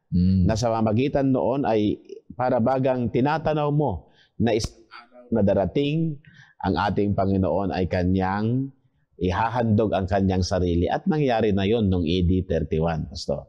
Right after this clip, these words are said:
Speaker 1: Mm.
Speaker 2: So ngayon ay napakahalaga sa Israel yung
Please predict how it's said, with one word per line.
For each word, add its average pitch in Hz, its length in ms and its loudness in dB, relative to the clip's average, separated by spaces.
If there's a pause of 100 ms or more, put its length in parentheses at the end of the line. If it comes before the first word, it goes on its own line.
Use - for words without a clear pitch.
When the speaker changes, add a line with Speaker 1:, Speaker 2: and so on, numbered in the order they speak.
(160)
Speaker 1:
Mm. 78 440 -2 (240)
Speaker 2:
So - 240 -2
ngayon 151 280 2
ay 117 140 2
napakahalaga 120 720 0
sa 104 140 -2
Israel 110 440 0
yung 92 380 0